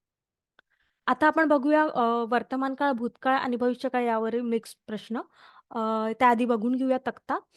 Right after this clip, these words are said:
अ, साधा वर्तमान काळात काय असतं तर "मी निबंध लिहितो." अ, त्यात अपूर्ण वर्तमान, अ, काळात असतं की "मी निबंध लिहित आहे." अपूर्ण म्हटलं तर एक जी क्रिया दर्शवली जाते वाक्यातून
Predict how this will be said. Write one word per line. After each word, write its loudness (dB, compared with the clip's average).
अ, -4
साधा 2
वर्तमान 0
काळात 2
काय 0
असतं -6
तर -6
"मी 2
निबंध 2
लिहितो." -2
अ, -2
त्यात 6
अपूर्ण 2
वर्तमान, 0
अ, -4
काळात 4
असतं -4
की -2
"मी -2
निबंध 0
लिहित 0
आहे." -4
अपूर्ण 2
म्हटलं 0
तर 2
एक -4
जी 0
क्रिया 2
दर्शवली -2
जाते 0
वाक्यातून -4